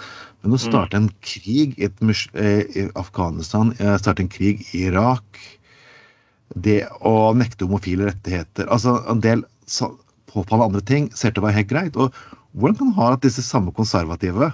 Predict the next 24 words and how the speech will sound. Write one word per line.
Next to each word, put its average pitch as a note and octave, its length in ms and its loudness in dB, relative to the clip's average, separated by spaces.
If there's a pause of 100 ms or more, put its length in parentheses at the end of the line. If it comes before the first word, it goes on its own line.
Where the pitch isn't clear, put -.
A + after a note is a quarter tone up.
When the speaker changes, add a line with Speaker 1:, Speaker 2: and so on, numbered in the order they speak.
Speaker 1:
nøyaktig A2+ 500 0
de G#3 80 0
samme A2+ 240 4
konservative G2 500 2
politikerne G#2+ 640 0
som A2 120 2
nå A2+ 160 2 (280)
aksepterer G2 840 -2
Trump, - 320 -2 (760)
som - 180 0
har A#2+ 80 4
vært A2+ 100 2
gift A2+ 160 0
Speaker 2:
Mm. A#2 200 2
Speaker 1:
tre G#2 200 4
ganger, G#2 340 2 (120)
ikke - 240 -12
tolerert G2+ 420 -2
Obama, F2+ 460 -2
har A2 140 2
det, A2+ 440 0
Speaker 2:
<laughs> - 20 -20 (1300)
Speaker 1:
er, G#2 140 2
er, A#2 220 2